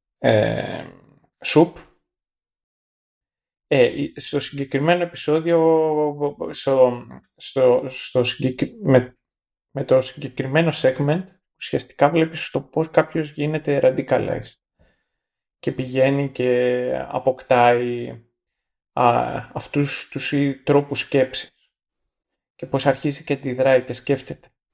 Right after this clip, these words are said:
Και πώς από εκεί που κάτι μπορεί να έχει συμμετάσχει ως τρόλης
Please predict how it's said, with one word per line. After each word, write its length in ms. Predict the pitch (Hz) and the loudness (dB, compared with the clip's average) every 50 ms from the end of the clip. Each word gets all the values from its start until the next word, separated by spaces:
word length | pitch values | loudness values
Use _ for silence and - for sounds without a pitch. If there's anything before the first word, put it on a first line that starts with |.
| _ _ _ _ _ _ _ _ _ _ _ _ _ _ | _ _ _ _ _ _ _ _ _ _ _ _ _ _
Και 180 | - - 135 | -4 -4 -4
πώς 420 | 127 - - 135 139 143 143 143 - | -2 0 0 2 2 2 2 2 -2
από 160 | 143 - 147 | -2 -2 -2
εκεί 240 | 127 - - 156 151 | -6 -4 -6 -6 -6
που 380 | - - 156 151 147 143 139 - | -4 -6 -4 -4 -4 -4 -6 -2
κάτι 340 | - 143 139 139 - - 143 | 2 2 2 2 2 -4 -8
μπορεί 560 | 139 139 139 131 131 131 135 143 143 143 143 | -4 0 0 0 2 0 0 0 -2 -2 -2
να 100 | 139 139 | -2 -4
έχει 180 | 135 135 - - | -4 -4 -6 -10
συμμετάσχει 800 | - 156 151 143 131 - 131 127 131 127 - - 143 143 139 139 | -14 -8 -8 -8 -4 0 2 2 2 2 -2 -8 -8 -6 -4 -4
ως 320 | 135 131 - - - - | -4 -4 -6 -8 -12 -6
τρόλης 1080 | _ 131 127 127 127 127 131 127 127 123 123 127 131 127 123 - - - _ - - | _ 0 2 4 6 6 6 4 4 0 -4 -8 -10 -12 -12 -14 -14 -16 _ -20 -20